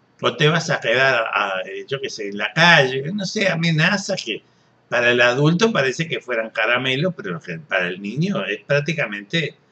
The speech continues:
una ametralladora, ¿no? Que así lo está por fusilar al niño. Pero nosotros no nos damos cuenta y lo decimos. Y es así que, este, puede ser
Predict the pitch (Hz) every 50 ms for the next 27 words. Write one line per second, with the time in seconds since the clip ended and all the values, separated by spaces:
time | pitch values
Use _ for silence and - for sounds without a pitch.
0 | _ _ _ _ _ _ - 113 123 135 139 139 131 110 87 - 95 90 87 85
1 | 87 82 76 90 113 151 170 160 143 165 - - _ _ _ - - - _ _
2 | _ _ _ _ _ _ _ _ - 90 92 - - - - - 156 151 160 151
3 | - - - 117 92 - - 123 147 - - 143 139 - - 101 92 - - 95
4 | 95 113 143 156 147 120 - - - _ _ _ _ _ _ _ - 95 92 190
5 | 104 98 90 87 85 82 - - 170 185 214 220 214 196 175 175 160 - 190 190
6 | 196 165 131 120 117 110 104 104 101 101 98 101 101 101 - 117 123 123 135 117
7 | 98 85 82 85 85 - 135 127 98 80 78 - _ _ _ _ _ _ _ _
8 | _ _ _ _ _ _ _ _ _ _ - - - - - - 101 101 110 113
9 | 123 123 123 - 165 151 147 - 151 147 151 170 170 - _ _ _ _ _ _
10 | _ _ - 139 139 147 147 143 147 - - 127 113 113 - - 120 113 104 95
11 | 92 - - _ _ _ _ _ _ _ _ _ _ - 175 208 233 233 220 185
12 | 139 120 117 104 95 - - - - - 170 170 170 156 143 127 - - -